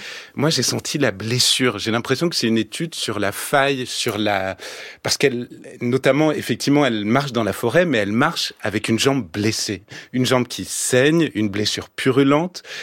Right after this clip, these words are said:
euh, que sa chienne, elle va bien, mais que la chienne de son amie, elle aussi, est blessée. Elle va être suturée. Elle a notamment une blessure au sexe. C'est pareil, c'est une faille.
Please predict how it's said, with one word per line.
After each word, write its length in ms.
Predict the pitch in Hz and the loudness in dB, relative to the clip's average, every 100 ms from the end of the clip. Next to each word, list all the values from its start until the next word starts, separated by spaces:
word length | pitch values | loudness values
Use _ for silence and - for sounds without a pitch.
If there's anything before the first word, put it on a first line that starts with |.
| - - | -14 -6
euh, 420 | 113 113 110 107 104 - | -2 0 0 -2 -4 -4
que 140 | 117 | -2
sa 200 | - 113 | 0 0
chienne, 600 | 104 - 151 151 143 120 | 2 2 4 6 4 2
elle 160 | 117 120 | 2 2
va 140 | 131 | 2
bien, 160 | 131 190 | 4 4
mais 100 | 147 | 2
que 120 | - | 2
la 120 | 110 | 0
chienne 320 | 113 - 180 175 | 2 4 4 4
de 140 | 139 | 4
son 140 | 139 | 4
amie, 260 | 131 139 139 | 4 4 0
elle 180 | 131 139 | 0 2
aussi, 300 | 139 - 165 | 2 2 2
est 40 | 120 | 2
blessée. 560 | 107 110 - 104 135 - - - | 2 2 2 -2 -4 -6 -12 -10
Elle 140 | - 107 | -4 0
va 120 | 110 | 0
être 240 | 113 - | 0 -2
suturée. 580 | 110 - 147 - 151 175 | -2 0 0 2 2 4
Elle 140 | 165 101 | 2 2
a 60 | |
notamment 380 | 107 101 117 120 | -2 -2 0 2
une 100 | 113 | 0
blessure 420 | 98 113 - 113 | 0 -2 0 0
au 80 | 107 | 0
sexe. 360 | - 165 175 - | 0 0 0 -2
C'est 100 | 101 | -2
pareil, 320 | 131 135 123 | -2 0 -2
c'est 260 | - 98 | -4 -6
une 140 | 104 98 | -4 -6
faille. 380 | - 165 143 | 0 2 2